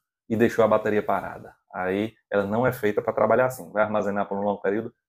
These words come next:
carga mínima, cinco a dez por cento. Beleza? Essa é a dica que eu queria passar pra vocês, que tem muita gente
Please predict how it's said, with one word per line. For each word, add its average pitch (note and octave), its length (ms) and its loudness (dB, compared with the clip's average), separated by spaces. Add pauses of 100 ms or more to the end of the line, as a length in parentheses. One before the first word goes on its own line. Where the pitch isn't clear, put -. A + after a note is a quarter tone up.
(240)
carga G#2 280 2
mínima, F#2+ 420 -4
cinco G#2+ 340 -6
a G2 40 4
dez G2 220 2
por - 100 -20
cento. F#2+ 300 -8 (680)
Beleza? A2+ 560 4
Essa G2 220 -2
é - 20 4
a G2+ 40 4
dica G2 220 -4
que - 80 -10
eu G2 60 -2
queria G2 180 -2
passar G2 240 2
pra G2+ 120 2
vocês, G2+ 360 0 (240)
que - 60 -10
tem G2+ 100 0
muita C#3+ 240 4
gente B2+ 260 2